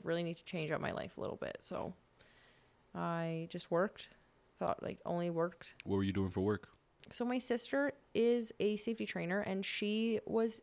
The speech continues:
Speaker 1: taking time off work for a surgery, and her boss and her were really close, and she was like, "You should let my sister take my position until I'm come back." She had, like, I think it was, like, six weeks off work,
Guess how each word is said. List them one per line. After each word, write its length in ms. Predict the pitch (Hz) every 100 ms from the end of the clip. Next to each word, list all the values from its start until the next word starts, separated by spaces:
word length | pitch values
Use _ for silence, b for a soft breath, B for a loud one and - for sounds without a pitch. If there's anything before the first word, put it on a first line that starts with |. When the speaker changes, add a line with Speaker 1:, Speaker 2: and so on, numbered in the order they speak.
| -
Speaker 1:
taking 360 | - 208 220 233
time 260 | - 202
off 160 | 196 196 -
work 260 | 180 185
for 240 | - 170 160
a 100 | 180
surgery, 580 | - 247 202 170 262 B B B B B -
and 500 | 208 214 208 214 190 - - - - -
her 180 | - 214
boss 320 | 190 185 220
and 80 | 202
her 120 | 214
were 140 | 214
really 200 | 214 190
close, 520 | 185 - 175 214 269 226
and 180 | 214 208
she 140 | 214
was 180 | 202 196
like, 260 | 196 190
"You 160 | 180 185
should 440 | - 214 214 208 - B B B B -
let 160 | 180
my 120 | 190
sister 340 | 190 - 196 220
take 200 | 185 160
my 80 | 156
position 580 | 160 147 - 190 240 247
until 240 | 202 208 190
I'm 380 | 180 180 180 - _ _ _ _ _ _ -
come 260 | - 190
back." 300 | 185 185 -
She 140 | - 220
had, 120 | 202
like, 160 | 196 -
I 40 | 214
think 120 | 233
it 40 |
was, 80 | 190
like, 120 | 202
six 320 | - 196 -
weeks 180 | 220 220
off 220 | 233 240
work, 260 | 285 339